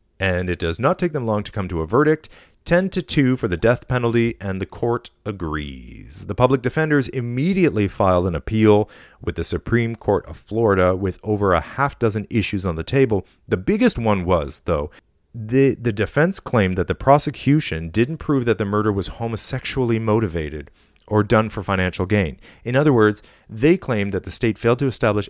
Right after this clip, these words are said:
any connection between Bowles' alleged hatred of homosexual men and Hinton's murder. So that evidence was irrelevant and made the sentencing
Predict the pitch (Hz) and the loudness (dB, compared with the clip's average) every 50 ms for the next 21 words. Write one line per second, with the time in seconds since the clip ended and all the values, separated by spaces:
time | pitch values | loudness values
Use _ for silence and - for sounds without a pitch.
0 | - - 156 180 190 190 - 151 135 113 113 - - 131 113 107 104 - - 101 | -4 -2 0 0 0 0 0 0 0 0 0 0 -2 -4 -4 -4 -6 -4 -4 -6
1 | 90 85 85 110 117 117 113 - 113 95 92 98 101 101 104 90 80 - - - | -4 0 2 2 4 2 2 0 0 -2 0 0 -2 -2 -4 -8 -8 -8 -10 -6
2 | 123 143 156 - - 139 110 92 85 101 98 95 90 - 104 95 - 104 92 95 | -4 -4 -4 -2 0 0 0 0 0 -2 -4 -4 -4 -4 -6 -6 -6 -6 -4 -2
3 | 98 98 98 - - 98 95 92 82 95 90 82 90 87 85 80 90 92 98 113 | -2 -4 -4 -6 -8 -8 -8 -8 -6 -8 -8 -6 -6 -8 -8 -8 -4 0 4 4
4 | 117 95 80 69 58 - _ _ _ _ _ _ - - - 113 101 120 151 - | 4 4 4 0 -4 -8 _ _ _ _ _ _ -8 -2 0 2 2 2 0 0
5 | - 123 101 104 98 98 95 - - 92 85 87 85 98 127 147 139 143 147 143 | -2 -4 -2 -2 -2 -2 -4 -4 -6 -6 -4 -2 0 2 4 4 4 2 0 -2
6 | - - - _ _ _ - 92 92 92 92 95 98 95 - - 117 110 110 123 | -6 -16 -20 _ _ _ -10 -6 -4 -2 -2 -2 -2 -4 -4 -2 -2 -2 -2 -2
7 | 120 110 - - 117 113 113 110 | -4 -4 -2 -2 -2 -2 -4 -6